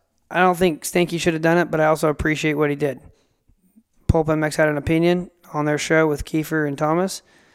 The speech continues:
but you don't need to bring any family members into it and whatnot. So Stank Dog, keep putting it down on the track, keep ripping that one twenty-five,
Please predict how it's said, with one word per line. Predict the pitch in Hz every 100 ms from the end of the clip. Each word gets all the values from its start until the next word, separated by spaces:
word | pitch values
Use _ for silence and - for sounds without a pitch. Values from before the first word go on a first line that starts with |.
| _ _ -
but | 143
you | 170
don't | 185
need | 170
to | 160
bring | 160 156 143 -
any | 170 151
family | - 151 147 147
members | 147 147 147 143
into | 143 143
it | 143 135
and | 143
whatnot. | 143 135 139 139
So | 147 143 - - - - _ _ _ _ _
Stank | - 196 175
Dog, | 180 165
keep | 156 175 - -
putting | 185 160
it | 147
down | 160 160
on | 156
the | 147
track, | - 147 147
keep | - 156
ripping | 165 160 165
that | 151
one | 151
twenty-five, | 147 151 139 147 139 139 139